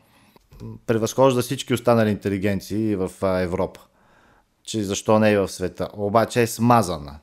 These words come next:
Тя е на колене, смазана, бедна, а, болна.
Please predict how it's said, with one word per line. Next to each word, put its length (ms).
Тя 320
е 140
на 160
колене, 580
смазана, 640
бедна, 560
а, 520
болна. 720